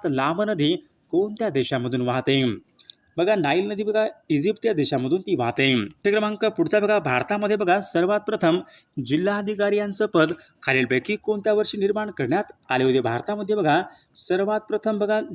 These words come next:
जिल्हाधिकारी यांचं पद खालीलपैकी कोणत्या वर्षी निर्माण करण्यात आले होते? मग या ठिकाणी ऑप्शन क्रमांक तीन राहील,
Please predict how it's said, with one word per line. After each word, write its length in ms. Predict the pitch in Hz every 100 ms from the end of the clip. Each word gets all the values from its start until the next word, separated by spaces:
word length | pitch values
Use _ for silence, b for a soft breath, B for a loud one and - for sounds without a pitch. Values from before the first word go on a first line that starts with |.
| 127
जिल्हाधिकारी 680 | 139 170 208 202 202 202
यांचं 280 | 208 202 -
पद 240 | 214 165 156 b b b
खालीलपैकी 520 | - 131 127 127 123 208 -
कोणत्या 320 | 214 202 214
वर्षी 220 | 208 -
निर्माण 320 | 202 208 214
करण्यात 440 | 208 147 135 208 - -
आले 160 | 123 123
होते? 300 | 127 135 131 101 - b b b _
मग 120 | 170
या 100 | 190
ठिकाणी 300 | 202 202 196 190
ऑप्शन 240 | 139 -
क्रमांक 320 | 202 208 208 208
तीन 340 | 202 139 127
राहील, 260 | 196 165 151